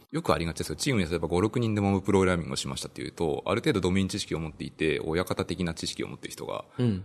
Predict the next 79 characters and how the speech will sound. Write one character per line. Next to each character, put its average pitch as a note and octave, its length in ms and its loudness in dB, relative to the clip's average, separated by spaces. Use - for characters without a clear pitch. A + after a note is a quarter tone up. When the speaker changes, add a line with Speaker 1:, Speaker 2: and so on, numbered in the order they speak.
Speaker 1:
か A2+ 140 -6
つ E2+ 200 0
そ - 100 -2
の B2 40 0
人 A2+ 140 -2
が D#2+ 60 0
結 - 180 -6
構 D2 300 -6
喋 F#2+ 260 2
る G2+ 80 2
の E2 60 -2
が C#2+ 80 -2
好 - 80 -8
き - 80 -2
だ B1+ 60 0
っ - 20 -6
た - 120 -10
り - 60 -10
す - 100 -12
る - 100 -16
と、 D2+ 280 -4
Speaker 2:
は A#2 100 0
い。 E2+ 120 -4
Speaker 1:
結 D3 120 2
構 A#2 80 -2
発 - 260 -4
言 B2+ 80 0
っ - 20 -8
て G2 200 -4
偏 - 340 -2
っ - 20 -8
た - 100 -6
り - 60 -10
す - 100 -12
る C2 80 -8
じ - 80 -10
ゃ A#1+ 40 -10
な - 100 -2
い A#2 80 0
で D#2+ 200 -4
す - 100 -10
か。 C#2+ 60 -4
Speaker 2:
は - 60 -4
い - 20 -18
は - 40 -20
い - 60 -20
は - 180 -18
い。 - 40 -20
Speaker 1:
で、 F2+ 80 -2
ナ F#2 120 4
ビ D3 140 6
ゲ D#3 200 6
ー C#3+ 80 -2
タ - 140 -2
ー、 B2+ 340 6
ま G#2+ 100 0
あ、 - 40 -6
つ - 100 -4
ま F#2+ 80 4
り E2 60 0
こ D#2 60 -4
う - 20 -2
指 - 60 0
示 F#2 180 2
を C2+ 80 -2
出 C#2+ 40 -6
す - 80 -8
方 C#2+ 180 -8
の - 60 -10
人 - 140 -8
で C3+ 80 4
す B2 80 8
ね。 G2+ 220 2
Speaker 2:
う F#2 40 -4
ん。 - 20 4
Speaker 1:
が、 E2 220 2
み A#2 100 2
ん - 20 4
な D3 160 6